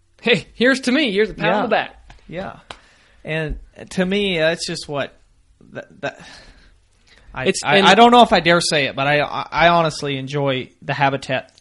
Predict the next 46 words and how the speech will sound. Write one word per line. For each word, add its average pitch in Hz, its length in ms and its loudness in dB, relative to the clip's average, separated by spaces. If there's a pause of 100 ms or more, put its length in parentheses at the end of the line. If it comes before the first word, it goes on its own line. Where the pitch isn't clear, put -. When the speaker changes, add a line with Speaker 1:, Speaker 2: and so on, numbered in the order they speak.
(220)
Speaker 2:
more 139 260 -4
than 131 100 -8
hunting. 110 320 -12 (220)
Speaker 1:
Mm-hmm. 156 240 -6 (340)
Speaker 2:
Um, 127 360 -4
just 170 260 0
because 139 540 -4
the 131 80 -6
habitat, 151 640 -4
if 120 140 -6
the 156 60 -6
habitat 175 380 0
wasn't 143 160 0
there, 139 160 0
I 131 60 0
wouldn't 127 300 -4
get 123 140 -10
to 135 100 -12
have 127 200 -6
hunting. 107 380 -14 (180)
Speaker 1:
Yeah. 269 140 -10 (200)
Speaker 2:
Um, 127 440 -8 (760)
Speaker 1:
Again, 156 300 0 (160)
a-, 139 180 -6
addressing 147 560 -2
the 143 60 -8
source. 143 460 -8
It 139 80 -8
just 160 120 -6
Speaker 2:
Yes. 175 140 2
Speaker 1:
goes 139 140 -2
back 143 240 -2
to, 143 400 -6
okay, 208 400 -4 (460)
here's 160 260 -6
the 208 120 -2
issue. 180 460 -2 (580)
I 147 80 -10
don't 147 120 -6
have 160 240 -4
the 156 80 -2
right 165 180 -2
resources 170 500 -6
on 160 140 -2
my 165 140 -2
property, 165 680 -8